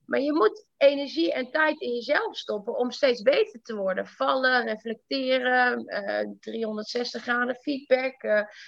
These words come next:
naar jezelf kijken. En ik denk dat een goede leider vooral heel goed in de spiegel moet kijken.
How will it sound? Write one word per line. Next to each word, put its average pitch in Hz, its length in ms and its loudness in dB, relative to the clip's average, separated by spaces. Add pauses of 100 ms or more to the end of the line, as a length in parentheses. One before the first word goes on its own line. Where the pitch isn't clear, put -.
(140)
naar 113 140 -2
jezelf 127 420 0
kijken. 135 400 2
En 120 120 -4
ik 117 140 -12
denk 240 220 4
dat - 120 -6
een 226 100 -2
goede 311 440 2
leider 226 840 0
vooral 285 340 6
heel 302 220 6
goed 240 140 -6
in 247 80 -4
de 226 80 -6
spiegel 269 340 -2
moet 196 160 -8
kijken. 190 460 -4